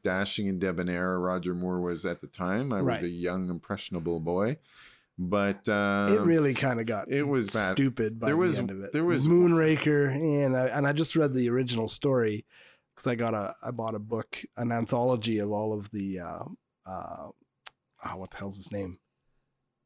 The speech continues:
Speaker 2: The author. His name escapes me.
Speaker 1: Oh, uh, Ian
Speaker 2: Um,
Speaker 1: Fleming.
Speaker 2: Yeah. You know, all of the original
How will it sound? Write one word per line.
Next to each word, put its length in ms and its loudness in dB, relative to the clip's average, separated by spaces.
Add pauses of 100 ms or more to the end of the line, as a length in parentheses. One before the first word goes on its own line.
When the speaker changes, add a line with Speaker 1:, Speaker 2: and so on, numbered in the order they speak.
(400)
Speaker 2:
The 120 0
author. 420 -2 (600)
His 180 -14
name 180 -6
escapes 460 -4
me. 160 -4
Speaker 1:
Oh, 200 2
uh, 340 0
Ian 120 0
Speaker 2:
Um, 40 -4
Speaker 1:
Fleming. 340 -4 (200)
Speaker 2:
Yeah. 280 0 (640)
You 100 0
know, 100 0
all 240 2
of 120 0
the 120 2
original 580 -2